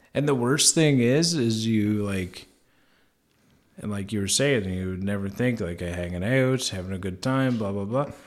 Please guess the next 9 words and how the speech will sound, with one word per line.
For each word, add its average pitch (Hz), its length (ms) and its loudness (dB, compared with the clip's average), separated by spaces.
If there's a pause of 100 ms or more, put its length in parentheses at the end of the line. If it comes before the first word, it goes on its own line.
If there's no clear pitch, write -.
(420)
Like, - 340 -10 (2250)
you 131 140 -4
would 123 120 -2
never 131 680 2 (1300)
in 113 60 -8
your 113 100 -2
wildest 113 640 -2
dreams 110 840 -2 (840)
think 110 500 -4